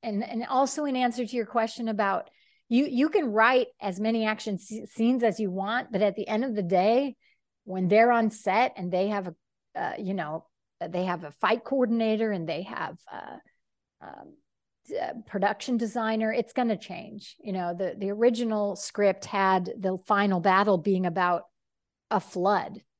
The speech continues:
where they've, they've built these dams to grow the palm oil,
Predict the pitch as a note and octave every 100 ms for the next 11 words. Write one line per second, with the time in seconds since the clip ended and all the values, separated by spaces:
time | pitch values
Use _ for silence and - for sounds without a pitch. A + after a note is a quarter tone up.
0 | _ _ - F#3 F3 F3+ E3+ F#3+ F#3+ F3+
1 | - G3 G3 G3 - G#3 F3+ F#3 G3+ F#3+
2 | F3+ F#3 F#3 F3 - F3 F3 F#3 G3 G3+
3 | G#3+